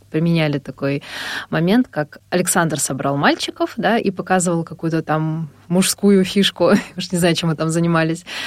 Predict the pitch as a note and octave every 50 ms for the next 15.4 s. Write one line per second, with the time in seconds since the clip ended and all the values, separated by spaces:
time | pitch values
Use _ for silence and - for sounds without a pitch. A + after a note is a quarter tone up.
0 | - - - - - E3 E3 D#3+ - - - - D#3 D3+ D3 D3+ E3 F#3 A3+ A#3
1 | G#3+ F#3+ - E3+ D#3+ D#3+ - D#3+ E3 F3 F3+ F3+ F3 F3 E3 D#3+ - - - E3
2 | D#3 D#3 E3+ E3 D3+ - D#3+ - - E3+ D#3 D3+ C#3+ - - - - D3+ D3+ D3+
3 | D3+ G#3 C#4+ E4+ D#4+ - - F#3+ - F3+ F3+ E3+ - F#3 F#3+ F#3 F#3+ F3 E3+ F3
4 | D#3+ - F3+ F3 F3 E3 E3+ F3+ F3 E3+ E3 - - D3 C#3+ C3+ - D3+ E3+ B3
5 | D#4+ - - - G#3 - - - - - - - - - - - - - - D3+
6 | D3 D#3+ - G3+ F3+ F3+ F#3+ F#3 F#3 F3+ F3+ F3 E3 D#3+ D#3+ D3 - - D#3 D3
7 | - - D3+ D3 D#3+ - - - E3+ D3 D#3 D3+ D3 D3 D3 - D3 D#3+ G#3 C#4
8 | D4 - - G#3 F3 F3 - C#3+ - - - - D#3+ D#3 D#3+ D3+ D3+ D3+ D3 -
9 | _ - - D3+ D#3 D#3 D3+ D3+ D3+ D3 F3+ - _ _ _ _ _ _ _ _
10 | _ G3 F#3+ F#3 - F#3 F3+ G3 D#3 F#3+ F3+ E3+ - D#3+ D3+ D3 C#3+ D3+ D3 D3
11 | D#3 D3+ C#3+ - - - E3 - _ _ _ _ - G3 G3 F3 - - D#3 -
12 | - - - - - D3 C3+ C#3+ D3 E3 A3 - A#3 G#3 F#3+ G3 F#3 F#3 F3+ F3+
13 | F#3 F#3 A3 G#3 G3+ G3+ G3 F#3+ F3 F3 - _ F#3+ F#3+ E3+ G3 G3 - G3+ F#3
14 | F3+ F3 E3 F3 E3+ E3+ - D#3 - - F3 D#3 D3+ - D3 - - - - C#3+
15 | - - - C#3 C3 - - -